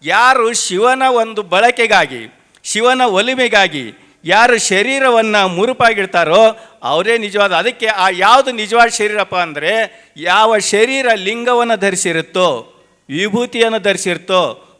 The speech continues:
ರುದ್ರಾಕ್ಷಿಯನ್ನು ಧರಿಸಿರುತ್ತೋ ಅದೇ ನಿಜವಾದಂಥ ಶರೀರ ಹೊರತು ಹುಲಿ ಉಗುರು ಧರಿಸಿರೋದು ಯಾವುದು ಶರೀರ ಅಲ್ಲ.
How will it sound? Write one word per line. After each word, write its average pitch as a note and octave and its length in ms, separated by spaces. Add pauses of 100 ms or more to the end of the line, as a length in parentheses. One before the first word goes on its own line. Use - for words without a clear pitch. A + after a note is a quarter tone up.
ರುದ್ರಾಕ್ಷಿಯನ್ನು A3+ 880
ಧರಿಸಿರುತ್ತೋ F#3 960
ಅದೇ F3+ 280
ನಿಜವಾದಂಥ A3 640
ಶರೀರ F#3 420
ಹೊರತು G3 600 (880)
ಹುಲಿ F#3+ 340
ಉಗುರು F#3+ 260
ಧರಿಸಿರೋದು E3 520
ಯಾವುದು E3 300
ಶರೀರ E3 440
ಅಲ್ಲ. E3 420